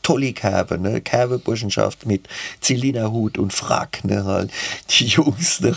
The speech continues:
Halt voll wie die beste Biene, ne? Halt. Aber immer Katze gerade da gestanden, ne? Halt. Kerbe ausgegraben, das ganze Brauchtum,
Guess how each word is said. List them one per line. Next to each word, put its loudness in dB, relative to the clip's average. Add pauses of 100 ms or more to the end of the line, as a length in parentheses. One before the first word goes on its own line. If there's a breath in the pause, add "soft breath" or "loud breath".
Halt 0
voll 2
wie 2
die -2
beste 0
Biene, 0
ne? 0
Halt. 0 (280 loud breath)
Aber 2
immer 0
Katze 0
gerade 0
da 0
gestanden, -2
ne? -2
Halt. 0
Kerbe 2
ausgegraben, 0
das -4
ganze 0
Brauchtum, 0